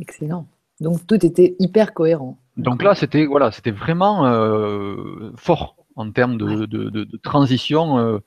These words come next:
Speaker 1: De
Speaker 2: euh,
Speaker 1: synchronicité.
Speaker 2: ouais, de, de, de synchronicité, de fluidité. Et donc, pour répondre à ta question, ce que je fais aujourd'hui, c'est toujours des formations, mais, euh, j'ai plus qu'un jour par semaine disponible,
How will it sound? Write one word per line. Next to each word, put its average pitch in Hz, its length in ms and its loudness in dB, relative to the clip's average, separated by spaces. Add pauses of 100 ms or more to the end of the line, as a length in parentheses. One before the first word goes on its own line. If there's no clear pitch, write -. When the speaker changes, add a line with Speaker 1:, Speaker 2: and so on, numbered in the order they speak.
(380)
Speaker 1:
De 180 80 4
Speaker 2:
euh, - 20 8
Speaker 1:
synchronicité. 202 880 2 (280)
Speaker 2:
ouais, 120 100 2 (240)
de, 110 140 0
de, 104 500 -4 (560)
de 113 60 -4
synchronicité, 123 640 0
de 147 80 2
fluidité. 120 400 -2 (180)
Et 123 100 2
donc, 160 340 2 (320)
pour 127 120 -2
répondre 135 220 4
à 117 40 2
ta 123 120 2
question, 123 340 -2 (400)
ce - 100 -20
que 123 120 -8
je - 80 -4
fais 147 100 2
aujourd'hui, 131 480 2 (400)
c'est 123 160 -2
toujours 190 220 2
des 143 80 4
formations, 131 500 2
mais, 131 320 2
euh, 110 220 -2 (240)
j'ai 117 180 -2
plus - 140 -8
qu'un 160 180 2
jour 147 160 2
par - 160 -2
semaine 123 300 0
disponible, 139 500 -6